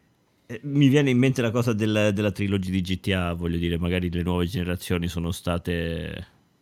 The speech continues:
cioè, non hanno giocato l'originale, hanno fatto, "Ah, mi gioco la, la, la trilogy così finalmente posso provare com'era all'epoca", e poi si sono ritrovati con una roba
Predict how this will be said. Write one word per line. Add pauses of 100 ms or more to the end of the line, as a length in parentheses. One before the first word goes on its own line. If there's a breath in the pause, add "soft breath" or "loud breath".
(260)
cioè,
non
hanno
giocato
l'originale,
hanno
fatto,
"Ah,
mi
gioco
la,
la,
la
trilogy
così
finalmente
posso
provare
com'era
all'epoca",
e
poi
si
sono
ritrovati
con
una
roba